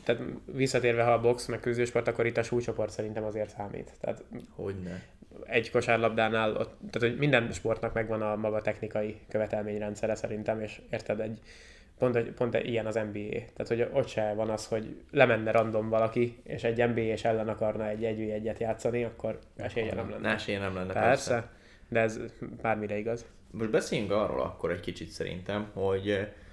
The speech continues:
Speaker 2: mennyire, mennyire okos Mayweather. Ugye a Mayweatherről sokszor terjedt az, hogy nem tud olvasni, és,
Speaker 1: És
Speaker 2: eh,
Speaker 1: tényleg nem tud egyébként, vagy?
Speaker 2: Hát erről nem tud senki <laughs> mondani semmit,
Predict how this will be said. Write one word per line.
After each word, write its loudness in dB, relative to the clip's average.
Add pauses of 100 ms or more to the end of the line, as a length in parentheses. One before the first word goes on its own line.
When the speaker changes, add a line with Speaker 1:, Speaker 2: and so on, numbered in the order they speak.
(220)
Speaker 2:
mennyire, -4
mennyire 0
okos 0
Mayweather. -2
Ugye -6
a -8
Mayweatherről 0
sokszor -6
terjedt 0
az, -6
hogy -6
nem -4
tud -6
olvasni, -4 (500)
és, 0
Speaker 1:
És -
Speaker 2:
eh, 6
Speaker 1:
tényleg 6
nem 2
tud -4
egyébként, -6
vagy? -6 (120)
Speaker 2:
Hát -4
erről 2
nem 2
tud 0
senki 6 (120)
<laughs> 2
mondani 4
semmit, 2